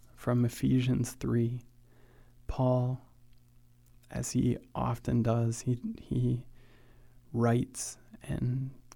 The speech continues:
communicates his love for people in an extraordinary way. And as he's thinking of the people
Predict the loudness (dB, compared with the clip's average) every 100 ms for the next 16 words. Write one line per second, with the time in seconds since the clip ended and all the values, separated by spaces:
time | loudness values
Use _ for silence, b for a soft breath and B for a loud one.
0 | -20 -8 2 6 6 6 2 0 -2 -2
1 | -6 -14 -16 -20 -10 0 0 2 2 4
2 | 4 2 -2 0 0 2 2 2 0 -2
3 | b b b b b b 0 4 4 4
4 | 2 -4 -14 0 2 2 0 0 4 6
5 | 8 6 4 2 0 -2 -4 -6 -10 -20
6 | -20 -20 -20 -6 -2 0 2 -2 -6 b
7 | b b b b -6 -4 0 0 0 -4
8 | -8 -14 -16 -16 -16 -16 -16 2 4 4
9 | 4 2 2 0 -2 -2 -6 -4 0 0
10 | 2 0 -2